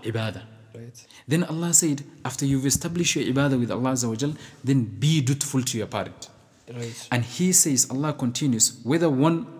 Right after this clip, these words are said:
Speaker 1: or both of them reach the old age."
Speaker 2: Yeah, right.
Speaker 1: Whether one of them or both
Speaker 2: Both
Speaker 1: of
Speaker 2: of
Speaker 1: them
Speaker 2: them
Speaker 1: reach the
Speaker 2: reach
Speaker 1: old
Speaker 2: the
Speaker 1: age
Speaker 2: old
Speaker 1: with you,
Speaker 2: age.
Speaker 1: say not to them, "Uff."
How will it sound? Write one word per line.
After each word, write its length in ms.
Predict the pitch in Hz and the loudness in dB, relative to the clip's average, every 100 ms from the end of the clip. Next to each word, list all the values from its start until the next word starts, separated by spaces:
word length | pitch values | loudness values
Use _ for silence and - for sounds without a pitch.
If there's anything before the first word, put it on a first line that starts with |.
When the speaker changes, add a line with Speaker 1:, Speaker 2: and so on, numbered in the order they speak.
| 123 | -4
Speaker 1:
or 100 | 110 | -4
both 320 | 107 135 139 | 0 0 0
of 160 | 113 | -4
them 240 | 107 120 113 - - - - | -2 -2 -2 -12 -20 -20 -4
reach 300 | 131 151 - | 0 2 0
the 180 | 117 - | -2 -2
old 220 | 131 123 123 | 2 2 2
age." 400 | 104 90 - - - - _ _ _ _ - | -4 -4 -6 -8 -20 -20 _ _ _ _ -16
Speaker 2:
Yeah, 320 | 123 113 113 | -12 -10 -10
right. 320 | 113 113 - | -12 -14 -8
Speaker 1:
Whether 260 | - 143 147 | 2 4 4
one 240 | 131 160 | 4 4
of 220 | 156 135 135 | 4 2 0
them 180 | 175 - | -2 -2
or 160 | 143 170 | 0 0
both 480 | 180 - - 113 147 | -2 -8 -8 0 0
Speaker 2:
Both 20 | 135 | 2
Speaker 1:
of 40 | |
Speaker 2:
of 40 | 123 | 2
Speaker 1:
them 140 | 139 | 2
Speaker 2:
them 80 | 123 | 4
Speaker 1:
reach 160 | 160 - | 2 0
the 140 | 127 | -4
Speaker 2:
reach 80 | - | -2
Speaker 1:
old 220 | 135 139 | -2 0
Speaker 2:
the 60 | 139 | 0
Speaker 1:
age 160 | 123 110 | 0 0
Speaker 2:
old 60 | |
Speaker 1:
with 120 | 113 | 0
you, 160 | 131 131 | 4 4
Speaker 2:
age. 120 | 156 - - - | 2 -6 -18 -4
Speaker 1:
say 300 | - - 202 | 4 6 6
not 240 | 175 151 156 - - | 4 4 2 0 0
to 60 | |
them, 200 | 120 135 127 - - - - - - | 4 4 4 -2 -16 -18 -20 -8 -2
"Uff." 500 | 156 - - - - | -2 -2 -12 -16 -20